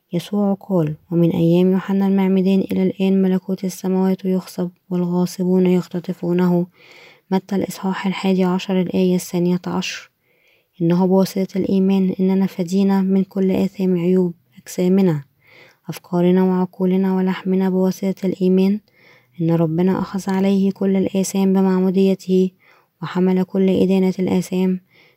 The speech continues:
نحن يجب أن نخلص من آثامنا لنأخذ ملكوت الله. وبغض النظر عن نقائصك، إذ أنت فقط عندك هذا الإيمان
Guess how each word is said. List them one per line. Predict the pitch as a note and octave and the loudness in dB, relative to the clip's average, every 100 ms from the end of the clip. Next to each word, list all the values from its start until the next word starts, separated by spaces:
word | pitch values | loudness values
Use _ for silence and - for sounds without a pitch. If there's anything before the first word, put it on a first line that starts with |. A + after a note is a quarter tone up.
| _ | _
نحن | F3+ - F#3 | -8 -4 -2
يجب | F#3 F#3+ | 0 0
أن | - F#3+ | 0 0
نخلص | F#3 - F#3+ - | 0 -2 -8 -2
من | F#3+ | -2
آثامنا | - F#3 - F3+ F#3 F#3 | 0 -2 -2 0 2 4
لنأخذ | F3+ F3+ - F#3 E3+ | 2 0 -4 -6 -2
ملكوت | F3 F3 F3 E3+ | -2 -2 -4 -6
الله. | E3+ E3+ D#3+ C#3+ _ _ _ _ _ _ _ - | -4 -2 -2 -4 _ _ _ _ _ _ _ -6
وبغض | E3 D#3+ E3 E3+ | -2 0 0 2
النظر | F3+ F#3 F#3+ F#3 | 4 4 2 0
عن | F#3 F#3+ | 0 0
نقائصك، | F#3+ - F#3 G3 - - _ _ _ _ | -2 -4 -6 -6 -10 -14 _ _ _ _
إذ | F3 - | -6 -4
أنت | F3 F3+ | -4 -4
فقط | F#3 - - F#3+ | -6 -8 -8 -6
عندك | F3+ F#3 F#3 F#3+ | -2 0 0 0
هذا | F#3+ F#3 F3+ | 0 0 0
الإيمان | F#3 - F3 F3+ F#3+ | -2 0 2 4 2